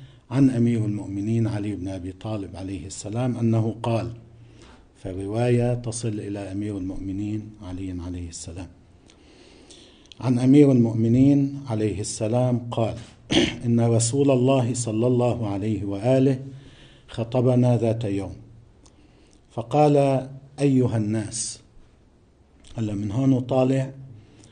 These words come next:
كلام النبي صلى الله عليه وآله وسلم برواية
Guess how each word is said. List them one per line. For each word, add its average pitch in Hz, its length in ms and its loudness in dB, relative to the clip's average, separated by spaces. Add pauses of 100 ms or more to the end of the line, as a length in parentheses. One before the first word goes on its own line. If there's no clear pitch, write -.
(320)
كلام 123 540 0 (180)
النبي 117 300 0
صلى 98 280 -10
الله 101 340 -6
عليه 95 300 -10
وآله 92 240 -12
وسلم 127 600 -2 (560)
برواية 127 640 0